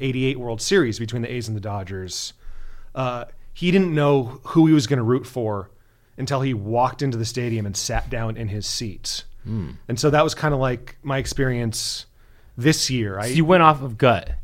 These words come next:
Speaker 1: Went
Speaker 2: So
Speaker 1: off
Speaker 2: you
Speaker 1: of
Speaker 2: couldn't,
Speaker 1: gut.
Speaker 2: you couldn't, you, so you couldn't use logic,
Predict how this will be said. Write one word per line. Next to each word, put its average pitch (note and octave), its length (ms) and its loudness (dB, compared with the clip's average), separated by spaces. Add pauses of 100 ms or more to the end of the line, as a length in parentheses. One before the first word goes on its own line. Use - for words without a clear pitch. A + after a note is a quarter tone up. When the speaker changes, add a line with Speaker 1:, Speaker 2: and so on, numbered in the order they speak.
(380)
Speaker 1:
Went D3 120 6
Speaker 2:
So D3+ 60 12
Speaker 1:
off D3+ 60 12
Speaker 2:
you F#3+ 60 8
Speaker 1:
of - 80 -2
Speaker 2:
couldn't, G3+ 200 12
Speaker 1:
gut. - 100 -6
Speaker 2:
you F#3 100 6
couldn't, G#3+ 360 6
you, D#3+ 60 2
so F#3 140 -4
you G3 120 0
couldn't A#3 520 6
use C3+ 420 6
logic, B2 640 4